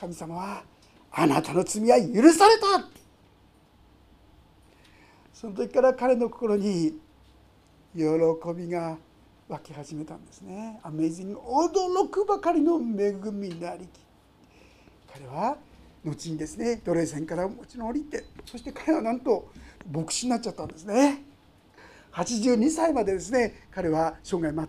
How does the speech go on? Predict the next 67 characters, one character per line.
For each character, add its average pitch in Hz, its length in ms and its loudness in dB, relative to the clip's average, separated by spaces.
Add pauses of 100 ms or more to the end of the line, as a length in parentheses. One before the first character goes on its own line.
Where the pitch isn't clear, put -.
う 160 80 -6
し 190 100 -10
ま 175 80 -6
し - 60 -12
た 180 100 -12
が、 247 200 -2 (160)
亡 175 120 -2
く 202 80 -10
な 208 80 2
る 196 80 2
時 202 160 -8
に 208 180 -4 (180)
こ - 80 -10
ん - 20 -2
な 220 80 2
こ 262 80 -4
と 381 60 -2
を - 20 0
言 - 80 -2
っ - 20 -6
た 240 80 0
そ 240 120 -2
う - 20 2
で 160 80 -2
す。 - 100 -16 (320)
「私 180 380 -4
に 214 80 2
は 180 160 4 (100)
二 - 280 -4
つ 392 180 -6
の 453 100 4
こ 403 100 -2
と 403 120 4
が 302 120 4
は - 180 -4
っ - 20 -2 (220)
き - 280 -14
り 302 60 -6
し - 100 -14
て - 100 -16
い - 40 -16
る。 - 40 -20 (1600)
一 175 200 -2
つ 165 120 -8
は、 226 300 -4 (420)
私 151 360 -8
は 202 320 0 (180)
と - 200 -10
て 339 260 2
つ - 240 -10
も 440 440 0
な 403 320 0
い 427 220 -6 (1120)
大 196 320 4
き - 160 -10
な 170 240 -4
罪 - 240 -10
人 151 280 -6
で 135 100 -12
あ 123 40 -18
っ - 100 -20
た - 80 -20
と - 100 -20
い - 20 -20
う - 40 -20
こ - 100 -20
と。 - 80 -20